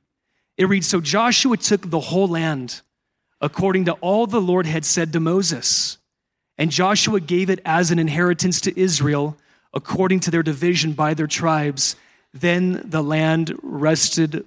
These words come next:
from war." This is the end of chapter eleven. We read about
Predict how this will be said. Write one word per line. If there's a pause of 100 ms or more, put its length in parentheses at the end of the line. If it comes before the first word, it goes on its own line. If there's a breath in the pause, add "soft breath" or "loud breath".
from
war." (340)
This
is
the
end
of
chapter
eleven.
We
read
about